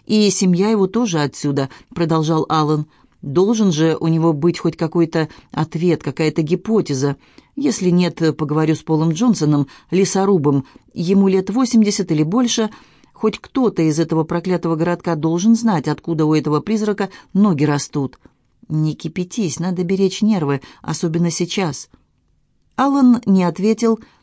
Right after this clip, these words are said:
Джиму показалось, что от владевшего им гнева у доктора пропал голос. Соблюдение приличий и сохранение спокойствия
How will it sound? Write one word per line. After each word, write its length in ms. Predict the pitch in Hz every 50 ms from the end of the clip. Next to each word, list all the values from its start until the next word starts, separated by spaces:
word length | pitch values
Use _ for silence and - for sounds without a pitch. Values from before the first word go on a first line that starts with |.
| _ _ _ _ -
Джиму 320 | 156 151 170 202 196 190 180
показалось, 540 | 190 185 196 190 190 208 214 208 180 151
что 180 | - - - 170
от 180 | 165 165 - 180
владевшего 520 | 180 175 170 185 180 180 - 170 160 160
им 260 | - - 175 170 160
гнева 480 | 151 160 175 196 214 196 156 147 135 - - - _ _
у 80 | - 156
доктора 400 | 156 190 185 - - 156 151 143
пропал 400 | - 165 160 160 - 175 175 175
голос. 460 | 165 170 165 135 127 127 - - - _ _ _ _ _ _ _ _ _ _
Соблюдение 720 | - - - 160 151 160 160 135 147 147 139 143 143 143
приличий 640 | 127 151 156 156 156 180 190 - - - 175 170 156 - - - -
и 80 | -
сохранение 640 | 160 - 170 160 - 170 170 160 160 156 151 151 151 151
спокойствия 760 | - - - 185 180 - 233 220 220 - 196 196 190 185